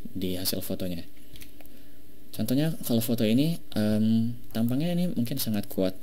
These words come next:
menuju kamera, tapi beritahukan, eh, model kalian bahwa sebenarnya ka-, ka-, mereka akan lebih keren lagi kelihatannya kalau mereka itu fokus, seperti halnya mereka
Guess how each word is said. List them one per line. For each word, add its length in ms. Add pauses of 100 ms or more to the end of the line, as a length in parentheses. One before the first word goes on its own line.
(140)
menuju 400
kamera, 400
tapi 320 (680)
beritahukan, 640 (100)
eh, 220
model 260
kalian 380
bahwa 260
sebenarnya 320
ka-, 160 (240)
ka-, 160
mereka 320
akan 140
lebih 320 (180)
keren 320
lagi 160
kelihatannya 320
kalau 240
mereka 240
itu 160
fokus, 560
seperti 320
halnya 160
mereka 400